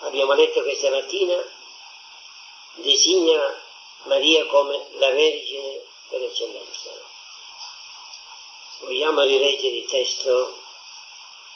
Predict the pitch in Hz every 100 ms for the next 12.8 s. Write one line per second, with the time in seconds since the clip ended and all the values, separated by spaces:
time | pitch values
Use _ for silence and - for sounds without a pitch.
0 | - - - 123 120 131 127 120 131 127
1 | 113 113 127 120 131 156 - - - -
2 | - - - - - - - - - -
3 | - - - - - 147 147 135 135 127
4 | - - - - - - 113 131 - -
5 | 151 165 160 139 127 120 127 120 113 113
6 | - - - - - - - - - -
7 | - - 131 107 - 135 - - 165 170
8 | - - - - - - - - - -
9 | - - - - - - - - - -
10 | - - - - - - - - - -
11 | - - - - - - - - - -
12 | - 127 135 131 139 117 -